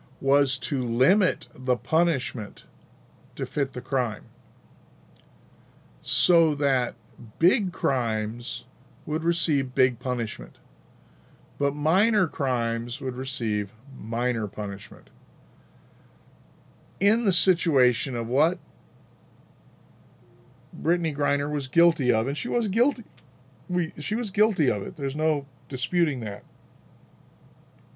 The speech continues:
But what she was guilty of probably should have resulted in a fine and her expulsion from Russia, or an even stiffer fine and let her stay and just tell her, "Don't do that again."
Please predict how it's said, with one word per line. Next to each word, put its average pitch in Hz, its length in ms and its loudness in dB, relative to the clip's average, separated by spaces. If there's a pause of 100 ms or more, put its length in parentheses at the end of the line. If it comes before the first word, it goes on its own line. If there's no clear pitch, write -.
(300)
But 170 100 -2
what 185 200 0
she 175 140 -4
was 131 160 -4
guilty 165 460 -2
of 117 260 -6 (1040)
probably 175 640 4
should 175 280 -2
have 165 120 -2
resulted 123 560 0
in 107 500 -4 (520)
a 175 140 4
fine 135 640 0
and 120 200 -4
her 120 160 0
expulsion 113 640 -4
from 104 220 -10
Russia, - 260 -14 (580)
or 120 200 2
an 127 60 0
even 123 220 -2
stiffer 175 420 2
fine 139 440 2
and 123 140 -2
let 123 100 4
her 117 100 0
stay 127 460 4
and 113 100 0
just 110 160 -6
tell 120 160 0
her, 110 100 -2
"Don't 110 180 -4
do 107 120 -2
that 101 160 -2
again." 104 380 -4